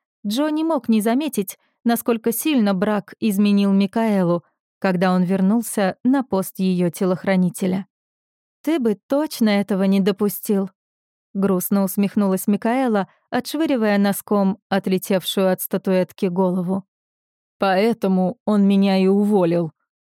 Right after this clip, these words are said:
Недовольный рык с того конца телефонного разговора уже не вызывал в Микаэле страха. Чужая агрессия казалась не такой пугающей, как еще года полтора назад.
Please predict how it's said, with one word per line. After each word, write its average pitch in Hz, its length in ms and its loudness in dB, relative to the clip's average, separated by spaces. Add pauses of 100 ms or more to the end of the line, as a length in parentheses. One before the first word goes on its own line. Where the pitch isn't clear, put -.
(220)
Недовольный 220 720 4
рык 254 320 -2
с - 120 -10
того 190 260 0
конца 196 400 0
телефонного 190 680 0
разговора 190 640 0 (380)
уже 254 240 0
не 277 120 2
вызывал 269 440 0
в 208 60 0
Микаэле 190 540 2
страха. 196 560 -4 (500)
Чужая 277 480 0
агрессия 240 600 -2 (320)
казалась 262 420 0
не 247 120 2
такой 247 300 0
пугающей, 208 760 -2 (200)
как 196 200 -2
еще 196 360 0
года 185 320 0
полтора 196 520 0
назад. 175 500 -2